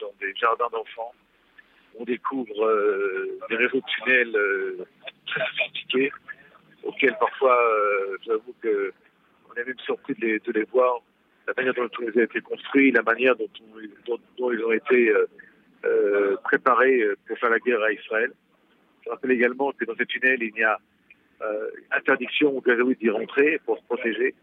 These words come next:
Donc, ce sont des tunnels seulement pour le Hamas et des tunnels dans lesquels, semble-t-il, se cachent aussi les chefs du Hamas,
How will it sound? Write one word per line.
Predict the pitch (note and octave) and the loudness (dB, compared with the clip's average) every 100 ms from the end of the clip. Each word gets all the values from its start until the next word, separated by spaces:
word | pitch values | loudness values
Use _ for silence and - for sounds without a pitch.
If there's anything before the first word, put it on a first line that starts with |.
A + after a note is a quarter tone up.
| _ _ _ _ | _ _ _ _
Donc, | - - | -16 -6
ce | |
sont | C3 | 0
des | B2+ | 0
tunnels | - C3 C3+ - - | 2 2 2 2 0
seulement | C3+ C3 C3+ B2 _ _ | 0 2 -2 -2 _ _
pour | C#3 | 2
le | A#2+ A2+ | 2 2
Hamas | A2+ B2+ - - A2+ - - _ _ | 0 0 -2 -18 _ -20 -20 _ _
et | A#2+ A2+ A2 | -2 0 0
des | A2 | -4
tunnels | - A#2+ C3 | -4 2 2
dans | A2+ | 2
lesquels, | G#2+ - A#2+ - | -2 0 0 0
semble-t-il, | A2+ A2 - C3+ - | -10 -10 -4 -4 0
se | A2+ - | 0 2
cachent | C#3 B2 | 0 0
aussi | B2 - B2 | -8 -14 -8
les | G2+ | -6
chefs | - B2+ | 0 -2
du | - - | -2 -12
Hamas, | A2 B2+ | -4 -2